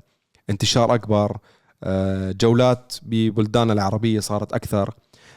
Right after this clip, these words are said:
آه، الموسم هذا راح يبدأ أول جولة ببداية شهر، آه، مارس القادم، راح تكون الجولة الأولى في البحرين، الجولة الثانية في جدة.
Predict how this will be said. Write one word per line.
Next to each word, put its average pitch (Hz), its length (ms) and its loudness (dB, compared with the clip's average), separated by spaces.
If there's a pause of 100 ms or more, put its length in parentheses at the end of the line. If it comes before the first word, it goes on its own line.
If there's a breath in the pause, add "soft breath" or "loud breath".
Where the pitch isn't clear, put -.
(160 soft breath)
آه، 98 240 2
الموسم 113 400 4
هذا 107 320 2
راح 101 160 -4
يبدأ 104 220 -2
أول 107 260 2
جولة 104 240 4
ببداية 104 340 -2
شهر، 101 520 -6
آه، 101 40 -6
مارس 104 320 -4
القادم، 101 380 0
راح 95 100 -6
تكون - 200 -2
الجولة 104 220 2
الأولى 107 200 0
في 104 100 -4
البحرين، 98 480 -4 (340)
الجولة 104 240 0
الثانية 107 280 -2
في 110 120 -6
جدة. 104 420 -2